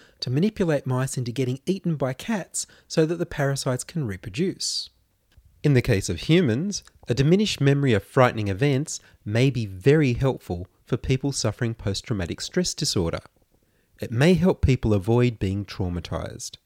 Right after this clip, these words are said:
Drugs developed to inhibit phosphodiesterase may help people suffering from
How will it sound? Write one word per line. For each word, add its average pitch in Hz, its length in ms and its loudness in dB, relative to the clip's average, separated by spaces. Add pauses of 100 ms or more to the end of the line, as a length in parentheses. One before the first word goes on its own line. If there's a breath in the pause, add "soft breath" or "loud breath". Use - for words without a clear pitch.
(480)
Drugs 208 300 0
developed 147 420 2
to 135 100 0
inhibit 151 460 0
phosphodiesterase 139 1160 -2 (240 loud breath)
may 147 260 2
help 190 280 0
people 143 300 0
suffering 131 420 -2
from - 220 -8